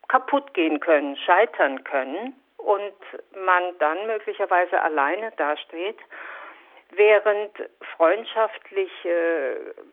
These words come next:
Beziehungen und Kontakte oder eben eine solche Wohn- und Lebensgemeinschaft doch etwas ist, was eher auf Dauer angelegt ist, ja, und was,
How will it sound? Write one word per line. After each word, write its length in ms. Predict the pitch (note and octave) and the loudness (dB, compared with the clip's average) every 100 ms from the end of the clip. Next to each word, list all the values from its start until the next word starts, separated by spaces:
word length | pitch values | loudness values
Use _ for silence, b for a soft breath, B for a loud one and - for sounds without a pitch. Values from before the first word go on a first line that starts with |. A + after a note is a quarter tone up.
| _ | _
Beziehungen 720 | F#3 F3+ - F3+ E3+ F3 F3+ | -10 -8 -6 -4 -2 -2 -4
und 240 | - F3 F3 | -6 -8 -4
Kontakte 840 | F3+ D#3+ - D#3+ - - G#3 G3+ | -2 -2 0 0 0 -2 -2 0
oder 300 | G3 F3+ A3 | 0 4 4
eben 260 | A3+ A3 A#3 | 4 0 0
eine 300 | - F#3 F3 F3 | 0 0 0 -2
solche 520 | D#3+ E3+ - E3+ D#3+ B B B - D3 | -2 -2 0 0 0 B B B -20 -2
Wohn- 420 | D#3+ E3+ G#3+ B3 | 2 4 4 2
und 240 | G3+ G#3 F#3+ | -2 -4 -2
Lebensgemeinschaft 1160 | E3+ D#3+ F3 - G3 G3 G#3 A3 - A#3+ A#3+ - B B B - | -2 -2 -8 -4 -2 2 2 0 -2 -2 -2 -10 B B B 2
doch 180 | F3 | 2
etwas 400 | - A3+ - A3+ A3+ | 2 0 4 2 2
ist, 260 | G#3+ A#3 - - | 0 0 -2 2
was 160 | G#3 - | 2 2
eher 580 | - G3+ G3 G3 - - | 0 4 4 4 2 0
auf 140 | - | 4
Dauer 300 | A#3 A#3 A#3 | 4 6 6
angelegt 720 | - D#3 D#3+ C#3 C#3 C#3 - - | 6 4 2 -2 -2 -4 -6 -4
ist, 220 | B2 C3+ - - - | -4 -6 -14 -20 -14
ja, 280 | D#3 D3 E3 - | -6 -4 -6 -8
und 380 | - F3+ F3 F3 | -8 -6 -6 -4
was, 240 | E3 F3 | -2 -2